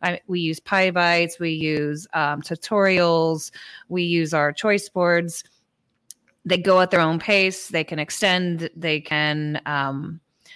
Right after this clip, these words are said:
you know, go at a lower level. Hundred percent agree. But the thing that they, they don't get, and again, going back to Hawkins, is that computer program can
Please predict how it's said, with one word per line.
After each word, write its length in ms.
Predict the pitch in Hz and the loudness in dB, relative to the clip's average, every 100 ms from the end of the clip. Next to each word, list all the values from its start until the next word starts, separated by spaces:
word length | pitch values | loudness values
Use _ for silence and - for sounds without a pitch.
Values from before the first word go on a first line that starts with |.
| - - - _ | -20 -20 -20 _
you 100 | 165 | -6
know, 200 | 147 117 | -2 -4
go 280 | 156 175 160 | -2 0 2
at 60 | 156 | 2
a 80 | |
lower 260 | 147 151 147 | 2 0 0
level. 460 | 156 170 180 175 - - - | 0 2 2 0 -4 -20 -4
Hundred 280 | 226 240 | 0 0
percent 260 | 240 214 202 | 0 -2 -2
agree. 380 | 175 175 123 185 _ - - _ _ _ _ | 0 0 -2 -4 _ -20 -20 _ _ _ _
But 200 | - 202 | -2 -2
the 100 | - | 0
thing 600 | 190 - 254 269 285 277 - | -2 0 0 2 2 0 -6
that 440 | 190 202 180 190 | -4 0 0 0
they, 460 | 180 180 170 165 - _ _ _ _ _ - | -4 -2 -2 -4 -8 _ _ _ _ _ -12
they 180 | 190 175 | -6 -6
don't 460 | 151 165 160 151 | 0 0 -2 -6
get, 380 | 170 202 - - - | -2 0 -2 -4 -10
and 340 | 156 143 156 - - | -6 -6 -8 -14 -16
again, 340 | - 147 147 151 | -12 -6 -4 -4
going 200 | 156 151 | -4 -2
back 180 | 151 147 | -2 -4
to 80 | |
Hawkins, 480 | 165 285 - 220 175 | -2 -4 0 -2 0
is 300 | 185 170 156 - - - _ _ _ _ _ _ - _ - | 0 0 -4 -14 -20 -20 _ _ _ _ _ _ -20 _ -14
that 300 | 196 226 269 | -2 -2 0
computer 400 | - 294 285 240 | -2 -2 0 0
program 460 | - 220 220 226 202 | 0 -2 0 0 -2
can 200 | - | -6